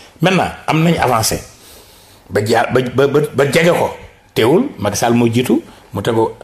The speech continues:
euh, mu tegu, euh, euh, kii, nu mu tudd, kii,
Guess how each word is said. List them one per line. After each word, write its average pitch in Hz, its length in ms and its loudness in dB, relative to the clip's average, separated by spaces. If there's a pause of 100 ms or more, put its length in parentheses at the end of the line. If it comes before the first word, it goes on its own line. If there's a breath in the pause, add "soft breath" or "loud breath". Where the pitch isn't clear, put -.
euh, 120 80 -4
mu 113 140 -2
tegu, 117 540 2
euh, 92 520 -6 (120)
euh, 95 200 -4
kii, - 200 -2 (140)
nu 127 100 2
mu 120 60 -2
tudd, 127 260 0
kii, 123 320 -2